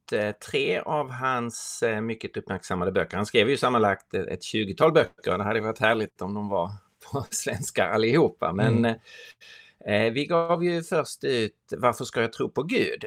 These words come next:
Speaker 1: Det som var hans första bok, eh,
Speaker 2: The Reason for
Speaker 1: och,
Speaker 2: God,
Speaker 1: eh, som ju
Speaker 2: heter
Speaker 1: blev
Speaker 2: den på
Speaker 1: en
Speaker 2: engelska,
Speaker 1: interna-,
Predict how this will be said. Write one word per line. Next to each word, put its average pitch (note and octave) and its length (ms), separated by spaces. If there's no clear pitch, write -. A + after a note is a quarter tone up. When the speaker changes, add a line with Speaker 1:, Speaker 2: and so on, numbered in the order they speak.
Speaker 1:
Det A2+ 160
som A#2 200
var C#3+ 200
hans C3 340
första - 480
bok, - 460
eh, F2+ 280
Speaker 2:
The C3+ 60
Reason B2+ 460
for A2+ 120
Speaker 1:
och, G#2 80
Speaker 2:
God, G#2+ 340
Speaker 1:
eh, A#2+ 80
som A2 160
ju G2 60
Speaker 2:
heter B2 120
Speaker 1:
blev G2+ 100
Speaker 2:
den G2 120
på A2+ 60
Speaker 1:
en B2 60
Speaker 2:
engelska, G#2+ 220
Speaker 1:
interna-, G#2 160